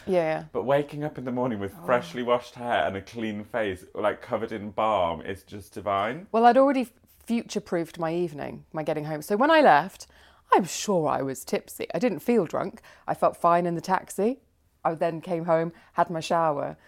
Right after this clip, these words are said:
Speaker 1: But the thing I'd done for myself, which is the greatest gift I've ever given myself, I think, is that in the afternoon before I got ready for the wedding,
Speaker 2: Mm.
Speaker 1: put on fresh bed linen, and I spritzed each and ev-,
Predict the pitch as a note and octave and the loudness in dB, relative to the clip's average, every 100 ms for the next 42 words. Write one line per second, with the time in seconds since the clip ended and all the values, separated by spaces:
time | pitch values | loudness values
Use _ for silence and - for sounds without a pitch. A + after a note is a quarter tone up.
0 | - - - - - - - _ B3 A#3 | -20 -20 -20 -20 -20 -20 -20 _ 6 6
1 | - - - _ _ _ _ _ _ _ | 2 -14 -18 _ _ _ _ _ _ _
2 | _ _ _ _ _ A#3+ D4 D#4 C#4+ B3 | _ _ _ _ _ 2 6 8 8 8
3 | A#3 G#3+ G3+ G3 F3+ F3 E3 D#3+ F#3 F#3 | 6 4 2 2 -2 -6 -8 2 2 2
4 | F3 - F3 F3 D#3+ E3+ E3 E3 D3+ D3+ | -2 -4 -2 -2 0 -2 -2 -2 -4 -4
5 | D3 D3+ C#3+ D3 D3 C#3 - - _ - | -4 -4 -4 -6 -6 -8 -8 -20 _ -10
6 | D#3+ - - - _ _ _ _ F#3+ F#3+ | -6 0 0 -2 _ _ _ _ -2 2
7 | F3+ - F3 G3+ C#4+ G3+ D#3+ D#3 - D#3 | 2 0 -2 2 2 2 -2 -6 -4 -4
8 | D3+ - F3+ E3+ - - - - - D3+ | -4 -8 -10 -10 -16 -14 -14 -14 -18 -20
9 | _ - G#2+ A2 E3 D#3+ - F#3+ - F#3 | _ -12 -10 -6 -4 -4 -4 -8 -4 -6
10 | D#3+ C#3 B2+ D3 D3+ _ _ _ _ _ | -4 -6 -8 -10 -14 _ _ _ _ _
11 | _ E3+ E3+ E3+ - - F#3 - - - | _ -2 -2 -2 -6 -8 -6 -6 -8 -8
12 | G#3 - - G#3+ G3 F3+ | -8 -8 -8 -2 -2 -2